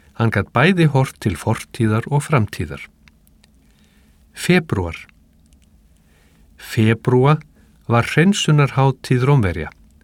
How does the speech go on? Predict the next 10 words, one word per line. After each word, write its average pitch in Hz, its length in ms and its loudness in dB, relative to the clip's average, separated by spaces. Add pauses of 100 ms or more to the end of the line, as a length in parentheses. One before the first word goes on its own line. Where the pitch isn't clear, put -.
(540)
Hún 127 160 2
var 98 160 0
haldin 151 400 2
í 120 80 4
mánuðinum 110 680 2 (500)
Februarius. 135 1120 2 (640)
Febrúa 143 640 2 (320)
þýðir 98 560 -2
að 139 160 0
hreinsa. - 400 0